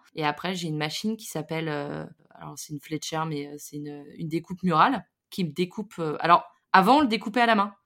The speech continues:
Quand j'ai commencé, on faisait vra-, on avait une, euh, un, ce qu'on appelle un diamant. C'est un, un outil avec, euh, au bout une pointe. Et en fait, c'est une pointe de diamant. Et on venait poser, euh,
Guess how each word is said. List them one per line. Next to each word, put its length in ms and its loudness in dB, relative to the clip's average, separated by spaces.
Quand 120 0
j'ai 140 2
commencé, 400 2
on 120 2
faisait 180 -2
vra-, 200 -2
on 140 0
avait 240 2
une, 140 0
euh, 280 -4
un, 480 -6
ce 80 -12
qu'on 100 -8
appelle 220 -4
un 100 0
diamant. 440 -4
C'est 280 -6
un, 520 -4
un 220 -4
outil 500 -2
avec, 320 -2
euh, 120 -4
au 120 -2
bout 240 -4
une 180 -2
pointe. 420 -2
Et 60 -2
en 80 -6
fait, 160 -10
c'est 120 -8
une 120 -8
pointe 260 -2
de 80 -4
diamant. 420 -6
Et 120 -6
on 200 -6
venait 320 -4
poser, 540 -2
euh, 280 -4